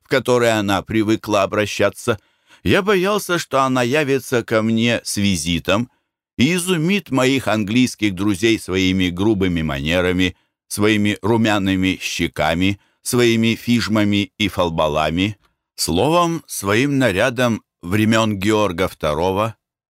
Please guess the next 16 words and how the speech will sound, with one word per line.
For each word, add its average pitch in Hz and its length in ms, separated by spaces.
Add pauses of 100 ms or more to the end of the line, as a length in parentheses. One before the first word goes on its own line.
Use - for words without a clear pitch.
(260)
в - 60
котором 151 480
она 135 220
красовалась 117 880
в 101 60
молодости 120 760
и 98 100
который, 113 520
по - 120
её 87 300
мнению, 78 600 (400)
всё - 180
ещё 101 340
оставался 107 640
самым 123 400
модным. 76 640